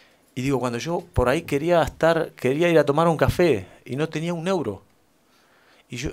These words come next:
y yo en esos momentos de no tener un euro decía, "Cuando sea campeón del mundo quizá pueda, seguro que voy a poder,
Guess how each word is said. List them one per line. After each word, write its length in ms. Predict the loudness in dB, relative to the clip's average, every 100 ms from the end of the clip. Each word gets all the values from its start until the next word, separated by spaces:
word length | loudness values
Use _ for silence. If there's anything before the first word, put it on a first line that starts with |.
| -10
y 80 | -10
yo 240 | -2 0 0 -4
en 140 | -8
esos 200 | -6 -6
momentos 400 | -4 -2 2 4
de 100 | 4
no 120 | 2 0
tener 180 | -2
un 140 | -2 0
euro 240 | 0 2
decía, 400 | 0 -2 -2 -2 -8 _ _ _ _ _ _ _ _ _ _ -10
"Cuando 220 | -4 -4
sea 160 | -2 -2
campeón 280 | 4 4 4
del 100 | -2
mundo 260 | -2 -4
quizá 260 | -6 -6 -6
pueda, 400 | 0 0 0 -6 -14
seguro 420 | -4 2 6 6
que 60 | 4
voy 100 | -2
a 80 | -2
poder, 300 | -2 -4